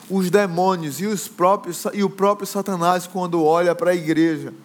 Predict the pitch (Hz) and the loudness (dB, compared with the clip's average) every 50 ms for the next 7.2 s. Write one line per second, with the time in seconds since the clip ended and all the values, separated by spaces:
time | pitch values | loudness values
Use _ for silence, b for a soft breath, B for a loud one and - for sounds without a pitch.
0 | - - - - - - B B B B B 185 170 156 151 160 175 202 214 214 | -20 -20 -20 -20 -20 -20 B B B B B -14 -6 2 4 4 4 4 4 0
1 | 202 - - - 180 180 190 190 - 208 190 160 151 180 190 202 196 190 - - | -2 -4 -6 -2 0 0 0 0 -2 -6 -8 -4 -2 0 0 0 -2 -4 -6 -6
2 | - - 180 165 156 - - - 131 123 143 170 190 190 175 165 - - 175 170 | -4 -2 -2 -2 -2 -4 -6 -10 -6 0 2 2 2 2 0 -4 -2 0 2 4
3 | 180 208 226 226 214 202 202 196 196 202 214 220 196 240 226 208 180 170 170 151 | 4 4 4 4 2 2 0 0 0 -2 -4 -4 -4 -2 -2 -2 0 2 2 2
4 | 143 135 - - 165 175 170 160 139 127 127 147 175 196 190 - 202 196 196 190 | 0 -2 -6 -4 0 2 2 2 2 -2 -6 -6 -6 -6 -6 -6 -6 -4 -2 -4
5 | 175 - - - 170 175 175 - 165 - 185 175 156 151 156 160 160 160 156 156 | -4 -4 -2 0 2 2 0 0 -6 -6 -6 -4 -2 0 0 2 2 2 2 2
6 | 143 135 - 151 139 135 - 156 147 - - 156 147 143 139 - 165 151 127 120 | 0 0 0 0 0 0 -2 -4 -8 -8 -8 -8 -8 -8 -8 -4 0 2 2 2
7 | 113 113 110 - | 0 -2 -4 -8